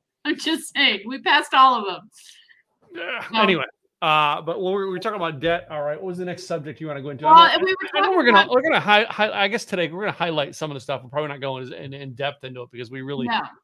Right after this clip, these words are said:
Speaker 2: Yeah,
Speaker 1: No,
Speaker 2: we
Speaker 1: it's just highlighting things.
Speaker 2: Yeah.
Speaker 1: And the other one too is a lot of times during this time of year, a, a lot of business owners are, they have clients that haven't paid or they've got debt that hasn't been
Speaker 2: Mm-hmm, mm-hmm.
Speaker 1: collected.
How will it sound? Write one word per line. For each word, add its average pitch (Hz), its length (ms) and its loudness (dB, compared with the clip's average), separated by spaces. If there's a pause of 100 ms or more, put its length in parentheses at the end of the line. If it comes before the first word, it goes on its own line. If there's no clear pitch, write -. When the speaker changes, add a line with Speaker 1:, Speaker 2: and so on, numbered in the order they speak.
(180)
Speaker 2:
Yeah, 139 140 -8
Speaker 1:
No, 254 160 0
Speaker 2:
we 269 60 -2
Speaker 1:
it's 277 140 -8
just 359 200 -8
highlighting 214 580 0
things. 196 180 -4
Speaker 2:
Yeah. 254 140 -6
Speaker 1:
And 262 100 -4
the 285 100 0
other 370 220 0
one 339 220 0
too 330 320 -8
is 269 200 -10 (400)
a 247 40 -10
lot 262 220 2
of 294 100 -12
times 294 340 0
during 269 240 -6
this 240 260 -10
time 247 180 -4
of 240 40 -10
year, 214 300 -6
a, 196 240 -8
a - 20 -8
lot 214 220 -2
of 214 60 -12
business 214 360 -12
owners 190 300 -12 (160)
are, 190 300 -4 (520)
they 226 200 -6
have 240 540 4
clients 285 520 -6
that 220 120 -8
haven't 220 360 -6
paid 202 400 -8 (100)
or 190 80 -10 (100)
they've 202 300 -12
got 190 320 2
debt 226 280 -2
that 202 180 -10
hasn't 196 400 -4
been 175 180 6
Speaker 2:
Mm-hmm, 165 80 8
mm-hmm. - 260 -2
Speaker 1:
collected. 139 300 -2